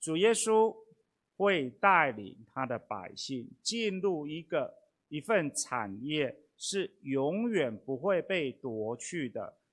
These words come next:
是没有仇敌侵扰的，是永远安息的。约书亚没有做到的事情，主耶稣为我们实现了。主耶稣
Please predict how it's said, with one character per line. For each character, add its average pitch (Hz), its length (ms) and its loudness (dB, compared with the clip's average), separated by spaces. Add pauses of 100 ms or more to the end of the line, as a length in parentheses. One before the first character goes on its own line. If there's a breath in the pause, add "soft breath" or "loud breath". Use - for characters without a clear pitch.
是 202 400 -2
没 147 460 -2
有 143 260 4
仇 135 420 -2
敌 127 300 -6
侵 147 420 -4
扰 104 200 -4
的， - 200 -14 (240)
是 196 460 -2
永 135 400 -2
远 117 320 -2
安 113 320 -6
息 - 380 -14
的。 - 180 -20 (600)
约 226 120 -2
书 247 160 -2
亚 180 140 4
没 185 100 -2
有 196 100 4
做 170 200 0
到 151 160 2
的 131 100 0
事 135 240 -6
情， - 340 -12 (540)
主 117 140 -10
耶 123 120 -4
稣 139 440 -6 (160)
为 175 260 2
我 107 160 -4
们 98 160 -10
实 95 300 -14
现 104 320 -10
了。 - 140 -20 (540)
主 156 120 -8
耶 175 100 0
稣 185 320 -4